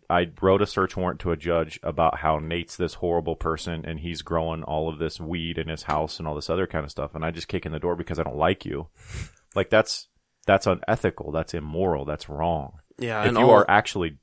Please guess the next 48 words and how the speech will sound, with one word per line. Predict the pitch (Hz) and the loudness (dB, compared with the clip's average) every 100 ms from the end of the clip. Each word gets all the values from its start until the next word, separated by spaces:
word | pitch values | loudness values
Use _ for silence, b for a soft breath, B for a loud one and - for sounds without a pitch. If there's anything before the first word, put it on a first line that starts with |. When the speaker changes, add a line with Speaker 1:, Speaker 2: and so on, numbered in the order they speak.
| _ - | _ 4
Speaker 1:
violating | 92 98 92 85 82 | 8 8 6 2 0
crimes, | 110 127 92 85 | 2 2 0 -2
then | 80 | -2
yes, | 123 110 - - | 0 0 -4 -6
you | 90 | -4
need | 85 | -4
to | |
be | 80 | -6
held | 76 76 | -6 -6
accountable. | 73 85 85 57 - - _ _ | -6 -4 -6 -8 -18 -20 _ _
Speaker 2:
Yeah, | 117 95 95 _ 135 | -8 -8 -10 _ -4
and, | 123 117 | -2 0
like, | 113 117 | 0 2
all | 131 | 4
in | 120 | 2
this | 110 - | 0 -6
same | 107 101 92 | -6 -8 -4
deal, | 104 98 | -4 -4
like, | 98 98 | -6 -10
from | 101 95 | -12 -10
the, | 92 - _ b b b b b | -12 -16 _ b b b b b
I | 127 | 4
don't | 147 | 6
know, | 131 117 | 6 6
there's, | 127 139 - | 4 4 2
there's | 175 | 0
something | - 156 110 | 0 -2 -4
fishy | 117 110 101 | -6 -6 -8
going | 104 98 | -10 -10
on | 98 98 | -10 -10
in | 92 | -12
the | 95 | -14
F | 107 | -14
B | 95 | -14
I, | 95 92 | -10 -10
and | 90 | -2
obviously, | - 127 95 - 92 90 | 2 2 0 -8 -10 -14
I | |
mean, | 92 92 | -14 -14
we've | 92 95 | -16 -14
had | 95 87 | -12 -12
this | - - - - _ _ | -14 -14 -16 -20 _ _
fight | - 101 - | -8 -8 -8
for | - 92 | -12 -12
a | |
while, | 92 95 92 92 | -8 -8 -8 -8
but, | 95 - - | -10 -8 -4
um, | 117 104 | -2 -2